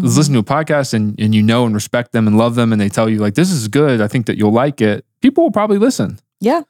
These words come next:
Speaker 1: that's
Speaker 2: So
Speaker 1: true.
Speaker 2: I think that's probably the best way to, to kinda spread the word on this on, on your socials, or just to personally share with a friend or, or, or a family member. And so with all that being said, today, very important chapter,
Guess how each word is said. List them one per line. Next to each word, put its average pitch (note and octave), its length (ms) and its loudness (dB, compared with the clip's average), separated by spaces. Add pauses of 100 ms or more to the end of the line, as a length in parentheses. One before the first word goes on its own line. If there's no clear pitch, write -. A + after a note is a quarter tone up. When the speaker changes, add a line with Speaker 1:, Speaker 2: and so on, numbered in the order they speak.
(100)
Speaker 1:
that's A3+ 160 -2
Speaker 2:
So C4+ 80 2
Speaker 1:
true. C4 80 2
Speaker 2:
I - 40 2
think B3 100 2
that's G#3+ 140 -2
probably A3 260 0
the D3 100 -2
best C#3 260 -4
way C3+ 180 2
to, A#2 280 -2
to - 120 -4
kinda A#2 200 -2
spread A#2 320 -2
the A2 80 -2
word A2+ 220 2
on A2 160 0
this A2 340 -2
on, G#2 220 -4
on G#2 140 -2
your G2+ 100 -2
socials, G#2 480 -4
or G2 80 -6
just F#2+ 200 -8
to F#2+ 60 -8
personally G2 460 -2
share G2 260 0
with F#2+ 140 -6
a - 40 -8
friend F#2+ 420 -2
or, F2 180 -4 (600)
or, G#2 240 0
or G#2 180 0
a G2 80 -4
family C3+ 320 0
member. G#2+ 320 0
And A2+ 100 0
so A#2 300 -2 (720)
with C#3 120 0
all D3+ 120 0
that D#3 160 0
being C3+ 160 -2
said, A#2 420 -4 (300)
today, A#2+ 600 -2 (300)
very C3 220 0
important A#2+ 400 -2
chapter, G#2 560 -4